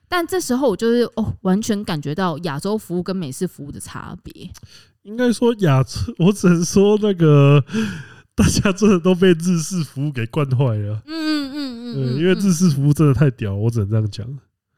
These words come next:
Speaker 1: 我觉得台湾的服务其实很屌啦。
Speaker 2: 对，台湾服务也很好。
Speaker 1: 其实我觉得台湾服务其实也很屌，
Speaker 2: 就
Speaker 1: 就是，嗯，我只能这样讲。
Speaker 2: 对，就是，<laughs> 你到美国的话，真的就是得，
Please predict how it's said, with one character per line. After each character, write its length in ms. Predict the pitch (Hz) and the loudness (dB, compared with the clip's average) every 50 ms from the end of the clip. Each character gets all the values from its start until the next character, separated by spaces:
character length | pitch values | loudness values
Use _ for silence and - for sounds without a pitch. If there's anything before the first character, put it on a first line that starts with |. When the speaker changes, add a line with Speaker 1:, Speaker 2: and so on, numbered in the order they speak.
| _ _ _ _ _ | _ _ _ _ _
Speaker 1:
我 100 | 254 269 | -12 -6
觉 80 | 294 | -4
得 60 | 349 403 | -2 0
台 160 | - 359 330 | 0 2 2
湾 140 | 330 370 392 | 0 0 -2
的 80 | 359 | -6
服 120 | - 262 269 | -6 -4 -4
务 80 | 294 | -4
其 160 | 285 - 254 | -4 -6 -8
实 140 | 233 233 214 | -4 -4 -2
很 180 | 185 175 175 190 | -4 -4 -6 -6
屌 220 | 208 214 160 123 87 | -6 -6 -6 -6 -8
啦。 240 | 87 92 82 - - - _ _ _ | -10 -12 -14 -14 -18 -20 _ _ _
Speaker 2:
对， 240 | - 127 123 117 113 | -2 0 2 2 2
台 200 | 117 - - 160 | 0 0 2 2
湾 80 | 151 165 | 4 2
服 60 | 185 | 2
务 20 | 180 | 0
也 100 | - 233 | 2 4
很 80 | 160 | 4
好。 60 | 160 | 6
Speaker 1:
其 0 | |
实 0 | |
我 0 | |
觉 0 | |
得 60 | 143 127 | 6 4
台 60 | 110 | 2
湾 100 | 110 110 | 0 2
服 60 | 120 | 2
务 120 | 123 123 | 2 2
其 60 | - - | 2 0
实 60 | - - | -4 -4
也 160 | 208 196 196 | -4 -4 -4
很 200 | 220 175 170 175 | -4 -6 -6 -8
屌， 280 | - 185 143 - - - _ _ _ _ _ | -10 -12 -14 -14 -16 -20 _ _ _ _ _
Speaker 2:
就 100 | - - 269 | -14 -10 -8
Speaker 1:
就 60 | 311 | -6
是， 340 | 302 311 294 277 247 220 - - | -4 -4 -4 -2 -4 -4 -6 -8
嗯， 320 | - 208 185 170 160 139 151 - - - _ _ _ _ _ _ | -6 -4 -4 -4 -4 -8 -12 -14 -16 -18 _ _ _ _ _ _
我 120 | - 202 220 | -2 -2 0
只 80 | 226 | 0
能 120 | 214 185 175 | 0 -2 -2
这 60 | 196 | -2
样 140 | 185 160 160 | -2 -4 -4
讲。 140 | 151 156 147 - - _ _ _ - | -8 -12 -14 -16 -20 _ _ _ -6
Speaker 2:
对， 240 | 147 131 123 120 120 | -2 0 0 2 2
就 120 | 123 143 | 2 0
是， 340 | 139 147 151 147 143 135 127 - _ _ _ _ _ - - - - _ - - - - | 0 2 2 2 2 2 0 -2 _ _ _ _ _ -4 -4 -4 -4 _ -12 -20 -20 -20
<laughs> 720 | - _ _ _ _ _ _ _ _ - - - 269 226 | -20 _ _ _ _ _ _ _ _ 0 2 2 2 2
你 140 | 185 160 180 | 2 2 4
到 200 | 175 190 220 220 | 4 4 2 2
美 220 | 208 185 151 135 | 2 0 0 0
国 240 | 127 - 131 127 131 | 0 -2 -2 -2 0
的 60 | 143 | 0
话， 120 | 160 180 170 | 0 0 -2
真 160 | 147 165 165 | -2 -2 -2
的 100 | 160 156 | -2 0
就 120 | 151 160 | 2 2
是 200 | 147 - - 165 | 2 2 -2 -6
得， 400 | 147 _ - 143 123 120 127 139 | -6 _ -2 -2 0 0 -2 -4